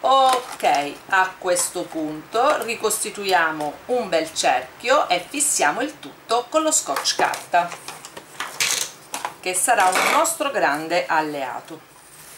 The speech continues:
Diamo la forma tondeggiante con le dita, quindi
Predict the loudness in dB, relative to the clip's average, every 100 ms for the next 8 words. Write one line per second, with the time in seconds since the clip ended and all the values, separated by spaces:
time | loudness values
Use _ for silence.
0 | -20 -20 -20 -18 -8 0 2 2 2 2
1 | 2 4 4 2 -2 -4 -2 2 2 2
2 | 0 0 0 0 -4 -8 -6 -6 -6 -6
3 | -8 -2 2 2 0 -8 -20 -20 -20 -20
4 | -20 -12 -2 0 0 -4 -4 -4